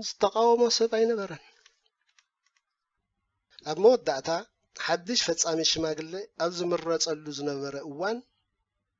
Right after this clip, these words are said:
ብኣቦ ወንበር ከም ሕጹይ ንፈጻሚ ሽማግለ ኮይኑ ቀሪቡ። ሽዑ እዩ ናይ ሓው መስፍን ሓጎስ ተቃውሞ ንመጀመርያ ግዜ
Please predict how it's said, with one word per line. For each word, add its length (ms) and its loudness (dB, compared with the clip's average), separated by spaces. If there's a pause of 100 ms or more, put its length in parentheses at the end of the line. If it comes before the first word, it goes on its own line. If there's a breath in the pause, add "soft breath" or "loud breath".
(640)
ብኣቦ 360 -4
ወንበር 340 0
ከም 200 -4
ሕጹይ 440 -6
ንፈጻሚ 520 -6
ሽማግለ 500 -8
ኮይኑ 280 -6
ቀሪቡ። 320 -10 (1300)
ሽዑ 260 6
እዩ 160 4 (340)
ናይ 220 -2
ሓው 280 -4
መስፍን 440 -2
ሓጎስ 420 -10
ተቃውሞ 380 -12 (200)
ንመጀመርያ 640 0
ግዜ 180 -16